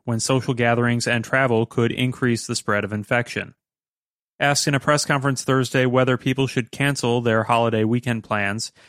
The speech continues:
Doctor Paul Cislak, the state's medical director for communicable diseases, replied,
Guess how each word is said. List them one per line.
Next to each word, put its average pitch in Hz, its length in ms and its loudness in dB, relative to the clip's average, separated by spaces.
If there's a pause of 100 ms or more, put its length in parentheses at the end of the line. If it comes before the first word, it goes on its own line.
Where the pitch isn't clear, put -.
(240)
Doctor 143 280 2
Paul 143 260 2
Cislak, 131 680 0
the - 100 -4
state's 123 320 -2
medical 127 340 0
director 113 440 0
for 123 160 -2
communicable 120 520 -2
diseases, 110 760 0
replied, 107 520 0